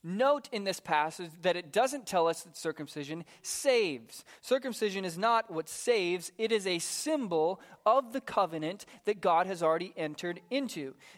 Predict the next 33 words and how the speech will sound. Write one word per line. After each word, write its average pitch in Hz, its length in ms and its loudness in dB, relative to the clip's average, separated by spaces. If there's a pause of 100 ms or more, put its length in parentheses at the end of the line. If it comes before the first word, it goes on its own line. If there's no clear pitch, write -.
There 196 260 2
in 196 380 -2
verse 175 440 0
eight, 160 380 -2
uh, 170 140 2
I'm 165 100 0
sorry, 156 220 0
verse 160 240 -4
eleven, 147 580 0 (200)
where 175 100 -2
he 175 60 -2
says, 165 280 0
"You 170 100 -6
shall 165 160 -2
be 151 120 -8
circumcised," 160 840 0 (220)
he 202 80 -8
says, 202 400 0
"It 240 160 0
shall 240 260 4
be 208 220 0
a 185 100 2
sign 240 1000 2 (920)
of 202 580 4 (220)
the 208 120 2
covenant 208 800 0 (160)
between 175 580 -6 (160)
me 156 340 -4
and 180 160 -4
you." 196 320 -2
It's 202 240 0
a 196 100 2
sign. 170 720 2